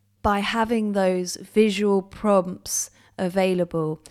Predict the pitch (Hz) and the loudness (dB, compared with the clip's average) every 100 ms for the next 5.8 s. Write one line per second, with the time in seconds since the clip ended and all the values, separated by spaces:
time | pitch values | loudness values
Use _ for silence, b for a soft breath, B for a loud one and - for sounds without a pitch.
0 | b b b b b b _ 226 226 214 | b b b b b b _ -4 -2 -2
1 | 226 220 214 214 196 190 - 190 196 233 | 0 0 -2 -4 -4 -4 -6 -10 -4 -2
2 | 233 190 175 - 185 185 190 175 - 190 | -2 -4 -6 -6 -8 -8 -6 -8 -6 -6
3 | 180 175 - 185 165 180 175 - 185 170 | -4 -6 -10 -12 -8 -8 -8 -8 -6 -6
4 | 180 190 185 175 165 - - 185 160 170 | -4 -6 -4 -4 -6 -8 -6 -6 -4 -8
5 | 160 - - 175 165 165 - | -8 -12 -10 -6 -4 -6 -10